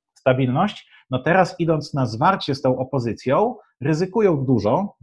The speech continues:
ponieważ mogą być wpisani do tego samego kręgu, do tego samego typu polityków, co gruzińska opozycja,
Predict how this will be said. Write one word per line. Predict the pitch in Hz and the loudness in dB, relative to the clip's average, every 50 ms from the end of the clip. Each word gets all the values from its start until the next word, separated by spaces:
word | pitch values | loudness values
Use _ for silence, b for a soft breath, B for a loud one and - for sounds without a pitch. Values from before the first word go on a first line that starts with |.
| - _ - | -14 _ -6
ponieważ | 131 139 139 127 131 127 - | -4 -4 -2 -2 -2 -2 -2
mogą | 151 147 139 139 139 127 | -2 -2 0 0 0 0
być | 127 131 131 | -2 -4 -6
wpisani | - - 135 131 - 131 127 123 120 | -6 -8 -8 -6 -4 -4 -4 -4 -4
do | 117 120 117 | -4 -4 -4
tego | - 127 127 127 | -4 -4 -4 -4
samego | 127 - 127 123 120 117 117 | -4 -4 -4 -6 -4 -6 -6
kręgu, | - - 127 127 117 117 120 120 117 117 B B B B B B | -4 -4 -4 -2 -2 -2 0 -2 -2 -4 B B B B B B
do | 120 123 | -4 -2
tego | - 131 127 127 | -2 0 0 0
samego | - 135 131 123 127 | 2 2 2 2 2
typu | 131 - 170 151 - 143 135 | 2 4 2 2 2 0 -2
polityków, | - 127 120 113 - - 110 - - - - | 0 0 0 0 0 -2 -6 -6 -6 -12 -8
co | - 110 | -8 -6
gruzińska | 107 117 107 104 117 107 - - | -4 -4 -4 -4 -4 -4 -4 -6
opozycja, | 104 - 120 113 101 98 95 - - 123 147 190 208 | -6 -4 -4 -6 -6 -6 -8 -6 -2 0 0 0 0